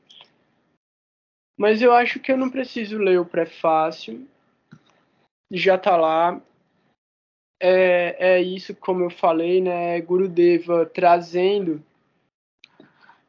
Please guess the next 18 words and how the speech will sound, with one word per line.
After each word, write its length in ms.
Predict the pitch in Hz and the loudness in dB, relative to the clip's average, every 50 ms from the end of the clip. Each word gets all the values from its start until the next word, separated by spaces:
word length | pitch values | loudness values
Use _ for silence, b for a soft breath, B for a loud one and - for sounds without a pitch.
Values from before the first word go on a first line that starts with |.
| _ _ | _ _
essa 340 | - 175 165 165 - - 202 | -2 -2 -2 -2 -2 -2 -4
di-, 300 | 180 165 170 190 196 - | -4 -4 -8 -12 -6 0
essas 320 | - 190 180 185 214 196 185 | 2 2 2 4 2 0 0
diferentes 580 | 180 196 - - 214 202 196 208 220 214 - | -2 -6 -2 2 2 4 4 2 0 -4 -8
formas 520 | - - 208 190 185 190 208 208 190 190 185 | -6 0 2 2 4 2 2 -2 -4 -6 -6
pelas 400 | - - 185 180 185 180 185 - | -6 -4 -2 0 0 -2 -4 -8
quais 480 | - - 185 175 175 180 180 180 175 | -6 0 2 4 4 4 2 0 -2
o 60 | 180 170 | -4 0
Bhagavad 520 | 175 180 180 180 185 180 175 175 180 165 | 2 2 2 2 0 -4 -4 -6 -6 -6
Gita 280 | 165 175 175 - - 175 | -8 -12 -10 -8 -6 -4
ele 260 | 170 170 170 170 170 | -2 -4 -2 -4 -6
foi 240 | 165 - - 185 175 | -8 -6 -4 -4 -4
interpretado, 960 | 170 170 - 170 170 170 - 165 170 165 - - 160 160 165 170 175 165 165 | -4 -4 -4 -6 -6 -6 -6 -6 -6 -4 -4 -2 0 2 2 2 2 0 -2
né, 160 | 160 160 160 | -4 -4 -4
trazendo 720 | 160 - 170 170 170 170 160 160 170 175 180 196 196 180 | -6 0 2 2 2 2 0 -2 -2 -2 0 0 0 0
esses 320 | 175 170 170 - 180 165 160 | -2 -2 -2 -6 -8 -6 -4
mestres 840 | 170 165 165 160 165 170 175 185 185 - - - 165 156 151 - | -4 -2 0 2 2 2 2 0 -2 -4 -8 -8 -8 -8 -8 -10
que 480 | - _ - - 175 175 175 175 165 | -14 _ -12 -8 -6 -6 -4 -6 -6